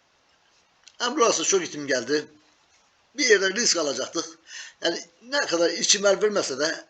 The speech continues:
ben kalemi bir numara Demir Nihat'a kırdım. Diğer takip atımda beş numara Çift Nefesi Erhan Atullah.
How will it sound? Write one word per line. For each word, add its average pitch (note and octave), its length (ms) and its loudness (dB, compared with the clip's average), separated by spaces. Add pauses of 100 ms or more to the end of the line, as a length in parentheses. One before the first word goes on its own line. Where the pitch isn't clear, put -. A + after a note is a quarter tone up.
(440)
ben D3 120 0
kalemi E3 380 0
bir F3+ 100 -10
numara D#3+ 320 -2
Demir E3 220 -2
Nihat'a D#3+ 280 0
kırdım. B2 380 -10 (2250)
Diğer A3 180 6
takip F3+ 220 -2
atımda G3 420 0
beş G#3+ 220 2
numara F3 160 0
Çift F#3+ 280 -2
Nefesi B2+ 520 -4 (1000)
Erhan C3+ 220 -2
Atullah. A#2 540 -6